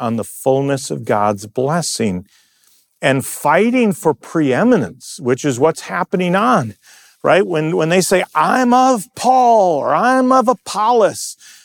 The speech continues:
fighting for preeminence that way actually betrays their loyalty to Jesus Christ, 'cause they don't belong to Paul. They don't belong to Apollos.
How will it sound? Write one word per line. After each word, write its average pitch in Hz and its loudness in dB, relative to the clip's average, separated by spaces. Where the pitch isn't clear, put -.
fighting 233 0
for 220 2
preeminence 185 0
that 175 0
way 180 2
actually 190 0
betrays 143 0
their 147 2
loyalty 165 0
to 127 -6
Jesus 139 -6
Christ, 123 -6
'cause 127 0
they 180 4
don't 240 2
belong 226 2
to 139 -2
Paul. - -4
They 143 2
don't 208 2
belong 220 2
to 165 2
Apollos. - -6